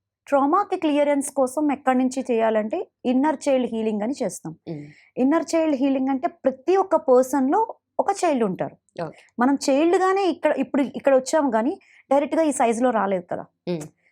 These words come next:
Speaker 1: So ఒక చైల్డ్లో ఉండే ఎనర్జీ, ఆ, excitement to learn, గ్రోత్, అవన్నీ చైల్డ్లో చాలా ఉంటాయి. అదే చైల్డ్ కదా ఇప్పుడు కూడా క్యారీ అవుతున్నారు.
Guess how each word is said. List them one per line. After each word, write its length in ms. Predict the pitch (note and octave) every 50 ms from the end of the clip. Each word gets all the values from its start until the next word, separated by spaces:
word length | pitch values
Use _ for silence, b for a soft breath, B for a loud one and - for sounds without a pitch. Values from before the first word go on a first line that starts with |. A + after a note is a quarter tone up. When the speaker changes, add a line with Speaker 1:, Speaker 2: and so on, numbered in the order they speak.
| _ - - -
Speaker 1:
So 300 | D4 E4+ G4+ A#4 A#4 - _ _ _ _ _ _ _ _ _ _ _ _ -
ఒక 100 | B3+ B3+ E4+ E4 E4 - -
చైల్డ్లో 460 | C#4 C#4+ E4+ G4 A4 A4+ G4+ F#4+ G4+ G4+
ఉండే 760 | F#4 E4 D4+ D4+ D4+ D4+ C#4 D4+ D#4 E4+ F#4 G4 - - _ _ _ _ _ -
ఎనర్జీ, 640 | G#3+ F#3+ F#3+ A3 B3+ A#3+ B3 - C#4+ D#4 F4+ F#4 _ _ _ _ _ _ _ _ _ _ _ _ _ _ _ _ _ _ _ _ _ -
ఆ, 380 | F#3+ F#3+ F#3+ F#3 F#3 - - - _ - _ _ _ _ _ _ _ - B3+
excitement 680 | A#3 G3+ - - D4 C#4+ E4 E4+ D#4+ E4 E4+ D#4+ C#4+ - -
to 40 | D#4 D#4
learn, 280 | C#4+ C#4 C4+ D4 C#4+ - _ _ _ _ _ _ _ B B B B _ G3 E3+ E3
గ్రోత్, 360 | A3+ B3 B3 C#4+ F4+ F4 - - - _ _ _ _ _ _ _ _ _ -
అవన్నీ 320 | B3 B3 C#4 C#4 E4 E4 - -
చైల్డ్లో 340 | C#4+ C4 D4 D#4+ E4+ G4 A4+
చాలా 360 | G#4+ - - C4+ B3+ C#4 D#4+
ఉంటాయి. 360 | D#4 B3+ G3 F3 - E3 - _ _ _ _ _ _ _ _ _ _ _ _ _ _ _ _ _ _ _ _ _ _ _ _ _ _ -
అదే 240 | A3+ B3 A#3 E4 F#4+
చైల్డ్ 380 | F#4+ - E4+ D#4+ D4+ C#4 C4
కదా 120 | C4 B3 B3
ఇప్పుడు 220 | A#3+ A#3+ B3 A#3+
కూడా 200 | A#3 B3 A#3 A#3
క్యారీ 300 | A#3 A3+ F#3+ F#3+ G3 G3
అవుతున్నారు. 460 | F3+ F3 E3+ - E3+ D#3+ D3+ D#3+ F3